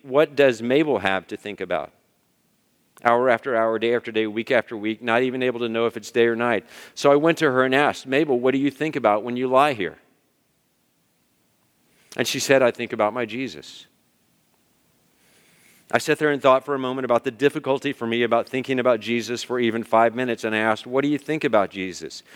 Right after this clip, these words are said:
And she replied slowly, slowly and deliberately as I wrote, "I think about how good he's been to me.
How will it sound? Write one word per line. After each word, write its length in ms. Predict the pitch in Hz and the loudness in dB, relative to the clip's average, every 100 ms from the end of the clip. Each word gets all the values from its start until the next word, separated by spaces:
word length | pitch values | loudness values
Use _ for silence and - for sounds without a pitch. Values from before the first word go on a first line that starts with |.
| - - - | -20 -12 -8
And 120 | 120 | -4
she 180 | - 151 | 0 2
replied 500 | 156 - 135 135 117 | 2 4 4 4 2
slowly, 920 | - 127 131 139 139 131 127 123 117 | -6 0 2 2 0 0 0 0 -4
slowly 640 | - - 147 156 151 143 | -12 0 4 4 2 0
and 120 | 123 | -2
deliberately 640 | 113 120 139 131 101 104 80 | 0 2 2 2 0 0 2
as 220 | 107 98 | 0 0
I 80 | 104 | 0
wrote, 420 | 120 131 78 - _ _ _ _ _ _ _ _ _ _ _ _ _ - - 127 | 2 2 0 -8 _ _ _ _ _ _ _ _ _ _ _ _ _ -20 -4 -2
"I 60 | |
think 200 | 151 180 | 2 4
about 220 | 180 160 | 6 4
how 160 | 143 151 | 4 -2
good 320 | 127 151 156 | -2 -4 -4
he's 120 | 107 | -6
been 200 | - 92 | -10 -12
to 60 | 87 | -12
me. 180 | _ | _